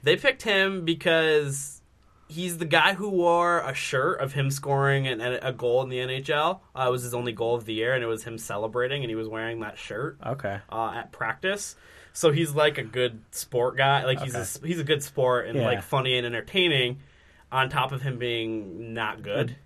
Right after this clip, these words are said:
Speaker 2: A, and a giant.
Speaker 1: and a giant. So they wanted to see what he could do. Um, and they
Speaker 2: Okay.
Speaker 1: said, uh, expectations are so low that if he scores a goal, like, people are gonna
Speaker 2: They
Speaker 1: go
Speaker 2: should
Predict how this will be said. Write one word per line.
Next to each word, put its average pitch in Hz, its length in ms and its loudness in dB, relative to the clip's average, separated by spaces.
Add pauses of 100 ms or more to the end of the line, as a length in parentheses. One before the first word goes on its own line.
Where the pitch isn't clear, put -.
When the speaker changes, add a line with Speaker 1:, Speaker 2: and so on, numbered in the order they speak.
(140)
Speaker 2:
A, 139 40 -4
and 135 100 0
a 120 60 -2
giant. 113 520 -2
Speaker 1:
and 123 120 -4
a 120 60 0
giant. 117 600 -2 (300)
So - 160 -8
they 127 100 4
wanted 135 240 2
to 135 80 -4
see 139 180 -2
what 123 220 -2
he - 140 -16
could 101 200 -12 (300)
do. 117 340 -6 (460)
Um, 107 360 -6
and 147 200 0
they 160 80 8
Speaker 2:
Okay. 147 80 2
Speaker 1:
said, 170 240 6
uh, 160 40 8
expectations 143 760 2
are 135 60 -2
so 117 260 -2
low 113 220 2
that 113 120 -2
if 104 100 -10
he 110 80 -12
scores 110 340 -6
a 104 60 -8
goal, 101 440 -4 (560)
like, - 120 -16
people - 240 -8
are 104 80 -4
gonna 107 140 -4
Speaker 2:
They 110 60 -2
Speaker 1:
go 110 140 -2
Speaker 2:
should 165 100 -4